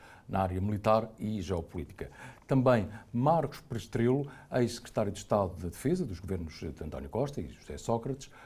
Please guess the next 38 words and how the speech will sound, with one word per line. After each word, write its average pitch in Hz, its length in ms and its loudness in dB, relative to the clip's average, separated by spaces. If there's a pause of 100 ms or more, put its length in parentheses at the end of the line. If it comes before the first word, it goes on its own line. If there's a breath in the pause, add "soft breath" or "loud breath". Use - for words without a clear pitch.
(140)
jurista, 113 440 0
deputado 113 520 4 (160)
e - 80 -4
presidente 98 420 -2
da 101 140 -2
Comissão 101 440 0
de - 100 -4
Defesa 90 460 -4 (280 loud breath)
Nacional 101 580 2 (220 loud breath)
da - 80 -4
Assembleia 85 320 -4
da 80 60 -8
República. - 460 -12 (300 loud breath)
Obrigado 110 340 2
pela 95 140 -2
vossa 92 300 -2
presença. 127 600 2 (380 loud breath)
Cada 143 160 4
um, 135 240 6 (260 loud breath)
eh, 104 200 0
tem 113 320 2 (100)
um 156 100 2
minuto 143 580 4
para 107 180 0
defender 113 420 0
a 90 140 0
sua 98 280 -2
tese 151 560 2
e 123 140 -2
primeiro 101 400 0 (240)
a - 60 -12
favor, 120 440 -2
depois 95 280 -4
contra. 131 340 -2 (180 loud breath)
Francisco, - 440 -4 (200 soft breath)
comece 98 240 0
por - 120 -14
si. - 160 -8